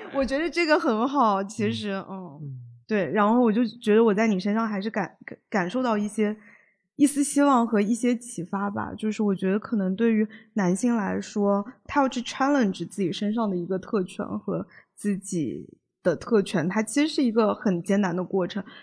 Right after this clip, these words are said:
Speaker 1: 但我觉得可能他有一件事情是可以 bear in mind 的，就是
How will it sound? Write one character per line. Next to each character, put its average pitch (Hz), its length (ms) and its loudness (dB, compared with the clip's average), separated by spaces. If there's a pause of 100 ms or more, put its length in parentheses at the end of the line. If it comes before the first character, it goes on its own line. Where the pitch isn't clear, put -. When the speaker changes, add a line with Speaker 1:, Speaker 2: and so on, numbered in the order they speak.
Speaker 1:
但 349 100 2
我 302 80 4
觉 196 120 2
得 226 80 2
可 - 240 -2
能 175 200 0
他 233 160 -2
有 185 400 2 (220)
一 - 180 -2
件 254 280 4
事 240 180 -2
情 190 340 -2 (120)
是 - 160 -6
可 190 320 -2
以 196 160 0
bear 185 260 2
in 190 180 0
mind 190 280 -4
的， 87 200 -12 (240)
就 220 140 -2
是 214 240 -2